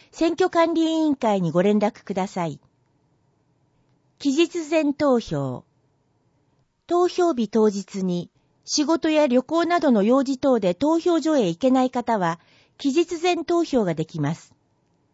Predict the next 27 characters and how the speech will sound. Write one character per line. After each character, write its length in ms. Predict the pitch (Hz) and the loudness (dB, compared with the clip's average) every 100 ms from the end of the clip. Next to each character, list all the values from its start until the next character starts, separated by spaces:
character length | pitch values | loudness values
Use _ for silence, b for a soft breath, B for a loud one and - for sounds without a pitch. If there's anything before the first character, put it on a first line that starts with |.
| _ _ _ _ _ _ _ | _ _ _ _ _ _ _
期 160 | 277 | -2
日 260 | 269 339 330 | 0 -2 -2
前 220 | 359 349 | -2 -2
投 240 | 320 339 320 | 0 -2 0
票 180 | 247 | 0
の 140 | 196 156 | -2 -4
手 120 | 190 | -6
続 300 | - 190 170 | -8 -8 -8
き。 260 | - 131 - _ _ _ _ _ _ _ _ _ _ _ _ _ | -10 -12 -12 _ _ _ _ _ _ _ _ _ _ _ _ _
必 140 | 262 285 330 320 | 2 4 4 2
ず 220 | - 277 | 0 -4
ご 160 | 220 277 | 2 2
本 220 | 320 359 | 2 2
人 200 | 294 247 | 4 4
が 140 | 196 180 | 4 2
お 80 | 214 | 0
越 80 | |
し 160 | 208 214 | -2 0
の 160 | 202 190 | 0 0
上、 300 | 185 170 - _ _ _ _ _ | 0 0 -4 _ _ _ _ _
入 260 | 262 339 349 | 2 4 4
場 220 | 320 320 | 4 2
整 280 | - 294 285 | 2 2 2
理 120 | 277 | -2
券、 400 | 214 180 147 - _ _ | -2 -2 -2 -8 _ _
裏 160 | 269 302 | 0 2
面 360 | 247 170 143 | 2 0 -4